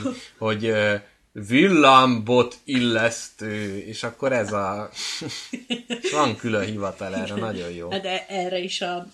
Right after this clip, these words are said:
Speaker 1: a skandinávokat mi lelte mondatomat tudnám.
Speaker 2: É, abszolút, abszolút.
Speaker 1: A kátyus utat milyen szörny okozza?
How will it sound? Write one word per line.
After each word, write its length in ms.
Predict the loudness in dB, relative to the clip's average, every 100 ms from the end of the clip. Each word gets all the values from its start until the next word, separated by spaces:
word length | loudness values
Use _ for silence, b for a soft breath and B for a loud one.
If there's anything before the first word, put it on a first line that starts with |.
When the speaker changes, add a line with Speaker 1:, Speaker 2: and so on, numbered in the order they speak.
| _
Speaker 1:
a 240 | -10 -8 -8
skandinávokat 840 | -12 -12 -10 -12 -12 -12 -14 -12
mi 80 | -8
lelte 500 | -8 -8 -8 -8 -8 -10
mondatomat 840 | -10 -8 -8 -8 -8 -8 -8 -12 -20 _
tudnám. 400 | -12 -10 -10 -2
Speaker 2:
É, 160 | 4 4
abszolút, 680 | 6 4 2 -4 -6 -6 -6
abszolút. 400 | -6 -8 -12 -14 -20 _ -10
Speaker 1:
A 60 |
kátyus 420 | -6 -6 -6 -12
utat 180 | -12 -10
milyen 200 | -8 -8
szörny 260 | -10 -12 -14
okozza? 440 | -14 -12 -12 -12